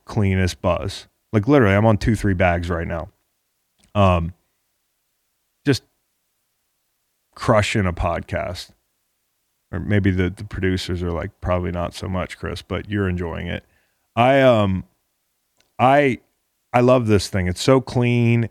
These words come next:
It doesn't last long. And thanks to this Volcano vaporizer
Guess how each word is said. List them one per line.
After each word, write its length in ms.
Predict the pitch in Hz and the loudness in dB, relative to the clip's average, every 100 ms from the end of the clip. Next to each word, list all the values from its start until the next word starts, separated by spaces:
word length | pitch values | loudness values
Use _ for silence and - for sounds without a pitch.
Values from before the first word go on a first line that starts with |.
| - | -6
It 120 | 104 | 0
doesn't 340 | 120 117 113 | 2 2 0
last 400 | 101 104 104 - | 2 4 4 2
long. 440 | 110 104 104 104 104 _ _ _ - | 2 4 4 2 -2 _ _ _ -2
And 180 | 113 101 | 0 2
thanks 260 | 120 120 - | 2 0 0
to 60 | |
this 120 | 127 | 0
Volcano 500 | - 117 107 123 117 | 2 -2 0 0 0
vaporizer 840 | 107 135 175 123 104 104 117 147 | 0 0 0 2 4 2 2 0